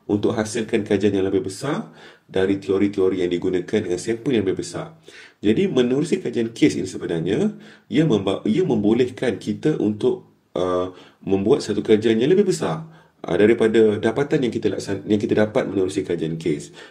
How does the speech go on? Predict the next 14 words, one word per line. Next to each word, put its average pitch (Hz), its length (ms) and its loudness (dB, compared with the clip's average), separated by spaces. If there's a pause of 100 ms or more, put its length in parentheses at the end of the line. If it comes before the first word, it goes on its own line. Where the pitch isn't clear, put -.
Kita 113 160 0
boleh 104 240 4
gunakan, 90 520 -2 (520)
uh, 85 400 -4
kajian 92 400 -2
yang 90 160 0
lebih 90 160 0
besar, 104 720 -6
mungkin - 640 -2 (220)
menggunakan 92 400 0
sampel - 560 4
yang 101 160 2
lebih 95 160 0
besar, - 500 -4